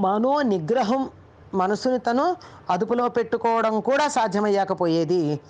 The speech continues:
మనోధైర్యం. మనసు చలించిందని గుర్తించేసరికే పుణ్యకాలం అయిపోతుంది.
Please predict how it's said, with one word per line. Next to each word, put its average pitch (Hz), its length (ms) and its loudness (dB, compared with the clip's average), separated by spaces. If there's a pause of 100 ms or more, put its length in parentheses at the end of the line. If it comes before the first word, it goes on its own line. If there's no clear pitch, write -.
(160)
మనోధైర్యం. 143 800 -2 (480)
మనసు 226 420 0
చలించిందని 240 800 0
గుర్తించేసరికే 185 1160 0 (340)
పుణ్యకాలం 165 500 0
అయిపోతుంది. 139 640 -6